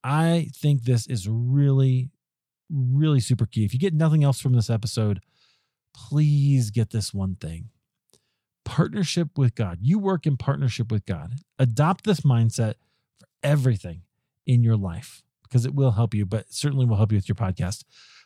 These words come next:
Partnership means that each person has to show up. For instance, I pray before my podcast episodes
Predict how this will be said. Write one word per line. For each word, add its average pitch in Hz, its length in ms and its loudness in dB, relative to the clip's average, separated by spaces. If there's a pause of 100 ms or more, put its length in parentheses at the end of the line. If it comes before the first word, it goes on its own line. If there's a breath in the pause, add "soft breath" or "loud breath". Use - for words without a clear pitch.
Partnership 196 420 -2
means 156 340 2
that 131 160 -4
each 180 260 -4
person 123 300 -2
has 113 180 -2
to 113 80 -10
show 110 240 -4
up. 95 160 -8 (1160)
For 143 200 6
instance, 104 420 0
I 135 320 0
pray 107 320 2
before 120 380 -2
my 117 140 2
podcast 110 460 0
episodes 120 560 0